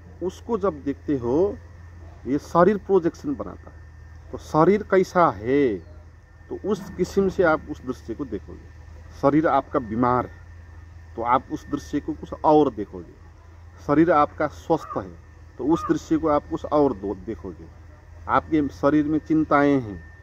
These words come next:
तो फ-, और देखोगे, थोड़ी सी खुशी है, आशा है तो कुछ और देखोगे, यानी कि ये शरीर बीच में खड़ा हो जाएगा और आप देखोगे तो वो projection हो गया। तो इसलिए उसको कहा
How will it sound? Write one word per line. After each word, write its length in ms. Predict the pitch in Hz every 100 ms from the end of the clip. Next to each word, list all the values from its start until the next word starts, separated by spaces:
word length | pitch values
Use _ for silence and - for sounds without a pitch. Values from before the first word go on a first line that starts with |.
| -
तो 280 | - - 147
फ-, 40 | 151
और 220 | 156 156
देखोगे, 480 | 127 - 98 - 80 - - - - - -
थोड़ी 140 | 147
सी 140 | - 156
खुशी 440 | - 175 180 160
है, 60 | 131
आशा 400 | 101 143 - 143
है 180 | 113 85 - - -
तो 60 | -
कुछ 200 | 156 - -
और 260 | 151 165 147
देखोगे, 920 | 117 98 85 78 - - - - 104
यानी 260 | 143 175
कि 200 | 170 127 180 - - - - - 131
ये 40 | -
शरीर 420 | - 160 170 208 156 120
बीच 240 | 185 -
में 100 | 101
खड़ा 260 | - 139 127
हो 160 | 104 90
जाएगा 340 | 95 107 151
और 280 | - 143 - -
आप 180 | 156 165
देखोगे 720 | 139 123 107 92 95 123 175
तो 460 | - - - - 123
वो 80 | 143
projection 520 | 156 143 123 - 135 131
हो 240 | 90 120
गया। 240 | 120 87 - -
तो 60 |
इसलिए 380 | 196 - 185 180
उसको 280 | 147 - 139
कहा 320 | - 104 117